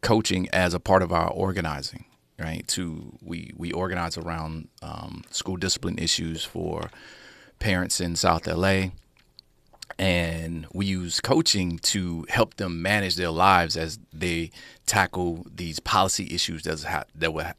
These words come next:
happening with, uh, L A U S D, uh, uh, L A U S D, yeah. And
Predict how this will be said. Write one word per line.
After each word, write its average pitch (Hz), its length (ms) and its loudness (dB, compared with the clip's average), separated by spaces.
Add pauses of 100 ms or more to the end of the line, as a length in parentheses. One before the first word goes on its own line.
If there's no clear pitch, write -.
(260)
happening 80 560 -4
with, 78 240 -6
uh, 78 200 -2
L 78 140 -2
A 80 40 -2
U 78 200 -4
S 73 140 -8
D, 80 320 -4 (560)
uh, 78 200 -2 (100)
uh, - 140 -2 (380)
L 98 200 2
A 80 360 -2
U 82 220 -6
S 78 160 -8
D, - 180 -12
yeah. 82 180 -4 (520)
And 90 540 2